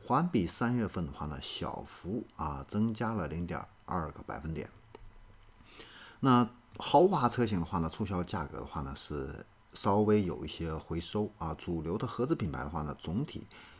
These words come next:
促销的这个幅度是小幅的增大。那目前的话呢，因为供需紧张啊，所以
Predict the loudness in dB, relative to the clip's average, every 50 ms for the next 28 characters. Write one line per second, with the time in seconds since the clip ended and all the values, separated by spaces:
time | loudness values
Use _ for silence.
0 | -20 -20 -16 -4 0 0 0 2 2 2 2 4 2 2 2 0 -2 -2 -4 -8
1 | -10 -8 -8 -8 -8 -8 -8 -10 -10 -8 -4 -4 -2 -2 -4 -4 -4 -4 -4 -4
2 | -4 -4 -4 -4 -4 -6 -8 -10 -10 -12 -10 -8 -6 -4 -2 -2 -4 -4 -4 -2
3 | 0 0 2 2 0 -2 -2 -6 -18 -20 -20 -20 -20 -20 -20 -20 -20 -20 -20 -20
4 | -8 0 4 4 6 6 6 6 4 4 4 2 0 0 0 0 0 -2 -2 0
5 | 0 2 4 4 2 2 2 0 0 0 0 -2 -4 -4 -4 -4 -4 -4 -4 -4
6 | -6 -4 -4 -4 -4 -2 -2 -2 -2 -2